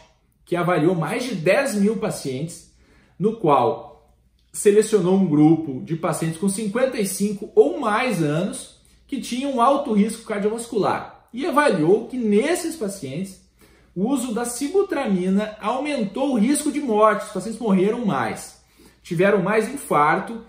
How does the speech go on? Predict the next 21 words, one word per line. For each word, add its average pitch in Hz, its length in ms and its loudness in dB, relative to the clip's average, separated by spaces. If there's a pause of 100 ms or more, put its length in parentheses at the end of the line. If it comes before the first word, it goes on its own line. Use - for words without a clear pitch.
(180)
e 202 80 0
mais 214 380 2
A 247 100 0
V 277 220 -2
C 254 380 -4
também. 139 580 -4 (460)
Com 226 200 -6
base 262 340 0
nisso, 196 440 0
eles 190 260 -2
suspenderam. 214 840 2 (1080)
Os 233 120 -12
brasileiros, 214 840 4
as 156 100 -4
sociedades, 156 760 0
os 160 120 -4
médicos, 143 540 -2
no 160 100 -6
caso, 147 420 -2
né, 127 400 -6 (640)
orientaram 202 1000 2